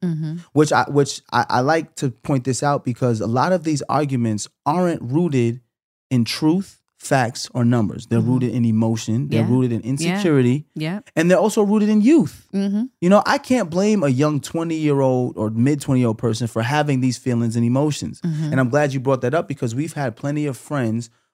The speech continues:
Speaker 2: over the last ten years who in their twenties got married and was
Speaker 1: Mm-hmm.
Speaker 2: preaching one thing.
Speaker 1: Oh, man.
Speaker 2: And then now they're in their thirties and they're either divorced,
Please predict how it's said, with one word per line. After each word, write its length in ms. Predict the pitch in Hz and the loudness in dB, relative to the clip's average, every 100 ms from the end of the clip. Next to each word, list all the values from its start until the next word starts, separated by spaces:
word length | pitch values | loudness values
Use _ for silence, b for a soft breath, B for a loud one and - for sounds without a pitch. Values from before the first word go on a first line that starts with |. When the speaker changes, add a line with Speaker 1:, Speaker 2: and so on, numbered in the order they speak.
| - | -4
Speaker 2:
over 240 | 123 120 | -2 0
the 120 | 117 110 | 0 0
last 640 | 123 123 120 113 - - _ _ _ | 2 0 0 -4 -8 -16 _ _ _
ten 260 | - 165 180 | -6 -4 0
years 420 | 160 127 113 117 | 0 2 0 -2
who 140 | 123 | -4
in 100 | 120 | -2
their 140 | 120 110 | -2 -4
twenties 500 | - 185 180 123 110 | -6 -4 -4 -6 -6
got 240 | 123 117 | -4 -4
married 420 | 117 110 104 107 - | -4 -4 -6 -8 -4
and 120 | 180 | -4
was 120 | 170 | -2
Speaker 1:
Mm-hmm. 100 | 175 | -2
Speaker 2:
preaching 400 | 165 160 139 120 | -2 -2 -4 -2
one 200 | 165 196 | 0 0
thing. 300 | 165 110 107 135 | 0 -2 -2 -2
Speaker 1:
Oh, 160 | 160 | -2
man. 360 | 180 165 151 139 | -2 -2 -2 0
Speaker 2:
And 80 | 127 | 0
then 100 | 131 | 2
now 180 | 143 160 | 2 2
they're 180 | 156 147 | 0 0
in 80 | 143 | 0
their 100 | 131 | -2
thirties 460 | - 196 170 143 123 | 0 2 2 2 2
and 80 | |
they're 140 | 131 131 | 2 2
either 160 | 123 | 0
divorced, 680 | 117 110 113 135 135 139 - | -2 0 4 6 4 0 -8